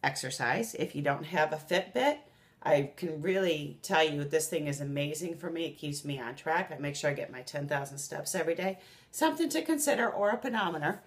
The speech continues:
And if you haven't been exercising, just get up and take a walk this weekend. Okay? Um, like I said, the appointment schedule, schedule program will be on by the weekend, by Sunday.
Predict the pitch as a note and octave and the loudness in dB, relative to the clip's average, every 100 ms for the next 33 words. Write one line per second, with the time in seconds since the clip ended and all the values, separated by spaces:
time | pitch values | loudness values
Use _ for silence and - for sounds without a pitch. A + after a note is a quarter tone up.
0 | - - _ - F3+ F3+ F3 F#3 - F#3+ | -20 -20 _ 0 4 6 6 4 0 -4
1 | G3+ G3 G#3 G3+ A3 A3 A3 - G#3 A3+ | -4 0 0 0 -2 0 -2 -4 -4 -2
2 | G#3 A3+ A#3 A#3 - G#3+ - - _ _ | -2 0 -2 -2 -6 -10 -12 -14 _ _
3 | _ _ _ _ _ - G3 G#3 G#3 F#3 | _ _ _ _ _ -10 -6 -6 -6 -8
4 | F#3 F3+ E3+ E3+ E3 - D3+ D3+ C#3+ - | -6 -4 -4 -4 -8 -8 -10 -14 -18 -20
5 | _ _ - - F#3 F#3 G#3+ C#4 D4+ - | _ _ -18 -6 -4 0 0 0 -4 -12
6 | - - - - - B3+ C4 A#3+ A#3+ A3+ | -20 -20 -20 2 4 6 4 2 -2 -4
7 | - _ _ _ _ _ _ _ _ - | -14 _ _ _ _ _ _ _ _ -6
8 | A3+ A3+ B3+ B3+ G3+ G#3 A#3+ - A#3+ E4+ | 0 2 4 2 2 -2 0 0 0 -2
9 | - A#3+ B3 C4 C4 C4 - - - - | -2 -2 0 0 0 0 -4 -16 -10 -2
10 | B3 B3 A3+ A3+ A#3 A3 A3 A3 G#3 F#3+ | 0 0 -4 -2 -2 0 0 -2 -4 -4
11 | F#3+ A3 A#3 G3 A3+ A3 - - - F#3 | -4 -2 0 2 0 -2 -6 -6 2 4
12 | C4 A#3 F#3+ G3+ F#3+ E3+ F#3+ A3 F3+ D3+ | 4 0 -2 -2 0 0 0 -2 -2 -2
13 | E3+ | -4